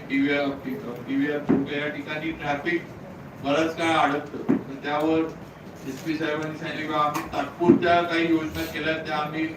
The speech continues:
राबवतो, म्हणजे तात्पुरतं तरी, अ, तिथलं ट्रॅफिकचं थोडाफार फ्लो नीट राहील.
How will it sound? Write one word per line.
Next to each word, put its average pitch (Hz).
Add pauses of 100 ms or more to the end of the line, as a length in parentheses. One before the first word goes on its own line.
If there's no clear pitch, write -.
(400)
राबवतो, 143
म्हणजे 139
तात्पुरतं 160
तरी, 160
अ, 151
तिथलं 143
ट्रॅफिकचं 143
थोडाफार 143
फ्लो 139
नीट 135
राहील. -